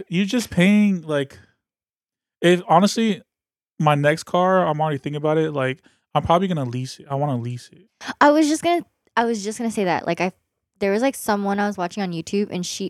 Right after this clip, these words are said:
Speaker 2: only leases cars, which I thought was kinda cool, but is it cheaper to do it like that
Speaker 1: Uh,
Speaker 2: than
Speaker 1: it
Speaker 2: buying a
Speaker 1: can
Speaker 2: car?
Speaker 1: be. Like, I was looking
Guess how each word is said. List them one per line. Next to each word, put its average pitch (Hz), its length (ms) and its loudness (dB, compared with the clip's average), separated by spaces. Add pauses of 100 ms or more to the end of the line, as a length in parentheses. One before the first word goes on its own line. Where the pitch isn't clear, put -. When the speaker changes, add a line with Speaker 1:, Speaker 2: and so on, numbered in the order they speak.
Speaker 2:
only 185 420 -2
leases 190 420 -4
cars, 170 680 -2 (1120)
which 220 160 -2
I 233 80 0
thought 233 180 -2
was 240 100 -6
kinda 247 200 -4
cool, 254 280 -4
but 180 340 -4 (140)
is 190 120 -8
it 202 140 -6
cheaper 202 440 -8
to 262 100 -8
do 277 180 -4
it 302 40 -4
like 302 160 -6
that 330 240 -6 (680)
Speaker 1:
Uh, 135 640 2
Speaker 2:
than - 100 -2
Speaker 1:
it 156 80 -2
Speaker 2:
buying 170 180 -2
a - 40 0
Speaker 1:
can 151 160 0
Speaker 2:
car? - 100 -2
Speaker 1:
be. 127 260 -6 (460)
Like, 139 380 2 (360)
I 143 100 0
was 139 180 -2
looking 143 600 -6